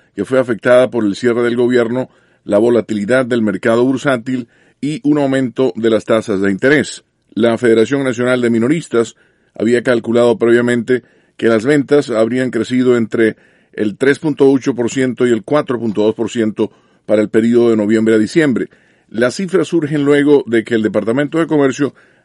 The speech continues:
reportara que las ventas minoristas aumentaron cero coma tres por ciento en diciembre comparado con el mes previo.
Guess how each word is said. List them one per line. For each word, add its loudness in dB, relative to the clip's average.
reportara 0
que -4
las -2
ventas 0
minoristas 0
aumentaron 0
cero 2
coma 0
tres -2
por -2
ciento -2
en 0
diciembre 0
comparado 2
con -2
el 0
mes -2
previo. 0